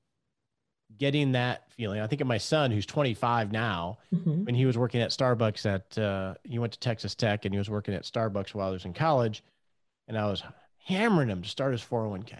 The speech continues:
Speaker 1: "Come on, just start it, just start it." It took me maybe almost a year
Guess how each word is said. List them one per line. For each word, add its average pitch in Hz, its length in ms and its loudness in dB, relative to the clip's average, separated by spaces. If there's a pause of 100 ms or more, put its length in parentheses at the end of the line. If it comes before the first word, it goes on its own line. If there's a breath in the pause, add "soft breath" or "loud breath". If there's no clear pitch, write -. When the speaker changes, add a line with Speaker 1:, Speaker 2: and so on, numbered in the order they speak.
(120)
Speaker 1:
"Come 170 120 -2
on, 127 120 -2
just 165 160 -4
start 101 200 -8
it, - 40 -16
just 165 160 -6
start 110 180 0
it." 98 40 -4
It 110 80 -8
took 196 140 -2
me 180 160 2
maybe 156 640 4 (1800)
almost 262 340 6
a 202 40 6
year 147 560 6